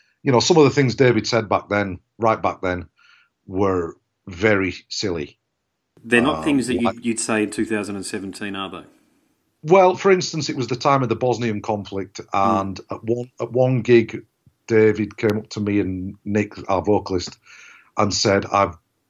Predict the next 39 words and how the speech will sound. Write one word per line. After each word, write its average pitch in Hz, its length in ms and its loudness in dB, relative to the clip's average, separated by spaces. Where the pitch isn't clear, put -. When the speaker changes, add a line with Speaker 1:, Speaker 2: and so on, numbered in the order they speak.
Speaker 1:
the 110 120 2
new 110 200 2
Kerrang's 107 480 2
come 104 200 -6
out, 98 220 0
and 90 100 -12
it's - 160 -14
got 101 260 -6
me 95 180 -6
saying," 90 600 0
he 120 140 -2
said 117 240 4
he 110 120 4
agreed 110 400 0
with 92 240 -2
ethnic 92 380 -6
cleansing 92 480 -4
that - 120 -10
was 82 120 -6
going 87 260 0
on 82 80 -4
in 78 120 -4
Bosnia. 73 460 -4
Speaker 2:
Mm. 104 280 -8
Speaker 1:
Uh, 92 280 2
and 110 120 2
he 104 60 2
said, 101 160 0
"How 110 260 2
do 110 100 4
I 101 120 4
get - 120 -6
out 101 260 0
of - 80 -16
this?" - 240 -10
And 87 80 -12
we 90 80 -8
were 90 80 -8
like, 82 280 -4